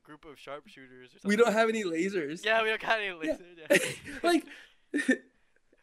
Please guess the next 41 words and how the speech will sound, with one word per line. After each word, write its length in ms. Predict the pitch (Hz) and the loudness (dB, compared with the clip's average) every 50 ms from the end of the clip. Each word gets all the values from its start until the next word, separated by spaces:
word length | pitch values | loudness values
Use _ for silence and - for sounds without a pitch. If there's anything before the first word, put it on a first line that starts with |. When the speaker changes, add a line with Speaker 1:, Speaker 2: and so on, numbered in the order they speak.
| _ _ _ | _ _ _
Speaker 2:
you 460 | 156 151 139 - - 165 185 214 214 | -16 -16 -16 -12 0 6 8 8 10
don't. 520 | 170 196 262 349 370 277 269 285 - - - - | 12 10 10 10 8 6 4 4 2 -2 -12 -10
<laughs> 100 | - - | -4 0
Speaker 1:
<laughs> 120 | 233 180 | 8 8
Don't 160 | - 277 - | 8 8 8
Speaker 2:
So 200 | - - 330 285 | 6 8 8 8
why 180 | 240 220 254 330 | 8 8 6 6
would 80 | 349 359 | 6 6
you 40 | 349 | 4
Speaker 1:
stop 180 | - - 302 | 4 4 4
Speaker 2:
go 120 | 226 254 262 247 | 6 6 6 8
Speaker 1:
shooting, 100 | 226 233 | 8 6
Speaker 2:
out 200 | 262 262 - - | 4 4 2 -2
the 60 | 233 | -2
Speaker 1:
yeah. 60 | - | 2
Speaker 2:
next 260 | 226 254 - - - | 2 0 0 0 -6
game 240 | - 254 269 262 240 | -2 0 0 0 -2
and 100 | 214 202 | -6 -10
shoot 240 | - - 285 269 208 | -2 -2 -2 0 0
more? 440 | 185 180 190 202 214 220 208 156 - - - - 262 | -2 2 6 8 8 8 8 4 0 -6 -4 -2 -2
Speaker 1:
<laughs> 200 | - - 226 196 | -2 -2 -4 -4
Speaker 2:
What 120 | 208 277 | -4 -4
are 80 | 311 311 | -4 -4
they 160 | 302 277 247 190 - _ | -6 -6 -8 -8 -12 _
doing? 300 | - 240 254 226 175 139 - - - - - | -10 -6 -6 -6 -6 -6 -10 -18 -20 -16 -4
Westbrook 640 | 160 214 302 381 - - - 262 220 214 214 - - _ _ _ _ _ _ _ - | 0 0 0 0 -2 -6 -6 -4 -4 -4 -6 -8 -16 _ _ _ _ _ _ _ -18
shoots 380 | - - - 262 262 240 - | -12 -4 0 0 0 0 -4
back-to-back 800 | - 143 143 185 294 330 320 - - 294 254 254 247 254 262 _ | -10 -8 -6 -4 -4 -4 -6 -6 -8 -4 -4 -4 -4 -6 -8 _
threes, 420 | - 208 240 240 220 196 175 - _ _ _ _ _ _ _ _ _ _ _ _ _ | -14 -10 -8 -6 -6 -6 -8 -10 _ _ _ _ _ _ _ _ _ _ _ _ _
um, 300 | - 180 170 151 139 143 - _ _ _ | 2 4 4 4 2 -2 -8 _ _ _
in 120 | - 180 185 | -6 -4 -2
this, 160 | 185 190 185 | -2 -4 -4
in 260 | - - 185 180 180 170 | -4 -4 -4 -4 -4 -8
b-, 100 | 165 202 - _ - | -12 -14 -14 _ 2
back-to-back 400 | 185 196 214 214 - 233 226 226 | 4 4 4 4 0 -2 -2 -2
possessions, 760 | 220 220 214 233 240 226 - 170 143 139 147 156 - - _ _ _ _ _ _ _ - 143 | -4 -4 -4 -4 -4 -4 -4 -4 -4 -4 -4 -8 -12 -18 _ _ _ _ _ _ _ -20 -20
b-, 100 | - 151 _ - | -20 -20 _ -10
misses 440 | - 180 180 226 277 277 294 269 208 | -4 0 2 2 2 2 0 -4 -4
both 480 | 185 - 220 240 240 202 202 - - | -2 0 2 4 4 4 2 -2 -12
bad. 540 | _ - 160 190 220 196 127 107 110 - - _ _ _ _ _ _ | _ 0 2 2 2 2 0 -2 -10 -16 -18 _ _ _ _ _ _
Speaker 1:
Yeah. 80 | - | -18